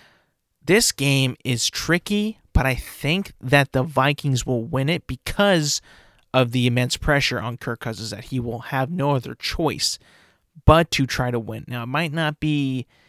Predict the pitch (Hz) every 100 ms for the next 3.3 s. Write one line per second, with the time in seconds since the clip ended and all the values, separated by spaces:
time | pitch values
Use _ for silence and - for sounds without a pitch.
0 | _ _ _ - 127 - 139 135 - -
1 | 123 98 90 117 139 139 135 139 - 127
2 | 127 147 - 123 - 104 110 - - 143
3 | 147 143 139